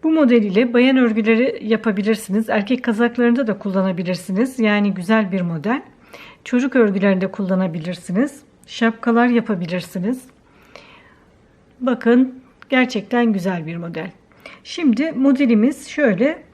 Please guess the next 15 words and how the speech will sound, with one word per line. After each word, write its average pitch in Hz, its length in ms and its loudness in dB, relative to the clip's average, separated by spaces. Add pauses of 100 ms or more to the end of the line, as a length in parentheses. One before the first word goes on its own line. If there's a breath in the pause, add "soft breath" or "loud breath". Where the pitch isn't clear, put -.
(440)
e, 220 300 0
sekiz 269 400 -4
tane 190 260 0
ilmek, 214 440 0
aralara 240 460 2
da 220 60 -4
ikişer 269 460 -2
tane 180 300 -2
ters 254 340 0
ilmek, 262 320 0
yani 240 420 2 (320)
on 302 140 4
ilmek 247 420 4
ve 262 80 -2
katlarından 214 720 -2